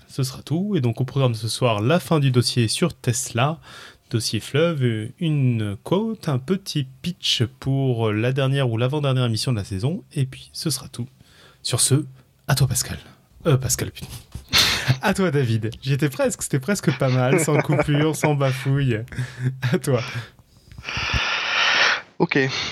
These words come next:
Speaker 2: donc dans l'épisode précédent, on avait découvert Tesla,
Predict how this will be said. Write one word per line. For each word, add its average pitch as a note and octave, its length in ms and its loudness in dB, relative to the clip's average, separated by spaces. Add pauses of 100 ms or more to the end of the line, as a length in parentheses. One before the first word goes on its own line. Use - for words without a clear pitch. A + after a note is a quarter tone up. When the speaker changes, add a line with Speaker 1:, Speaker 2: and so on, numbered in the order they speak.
(340)
Speaker 2:
donc B2+ 220 0
dans C#3+ 140 4
l'épisode C3+ 460 2
précédent, B2+ 800 2
on D3 120 2
avait A2 140 4
découvert A2+ 420 -2
Tesla, C#3+ 640 2